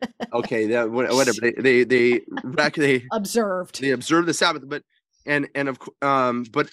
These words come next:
Speaker 1: but as some have noticed it in Genesis chapter one, the only, uh, the only day which does not have an evening is the seventh day, right? And so finally now the, the Sabbath is done,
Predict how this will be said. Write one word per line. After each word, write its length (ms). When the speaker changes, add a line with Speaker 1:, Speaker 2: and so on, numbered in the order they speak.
Speaker 1:
but 360
as 140
some 220
have 180
noticed 460
it 100
in 80
Genesis 500
chapter 480
one, 460
the 140
only, 640
uh, 380
the 140
only 420
day 640
which 340
does 300
not 280
have 240
an 120
evening 500
is 460
the 100
seventh 340
day, 260
right? 260
And 160
so 160
finally 640
now 600
the, 340
the 160
Sabbath 460
is 160
done, 320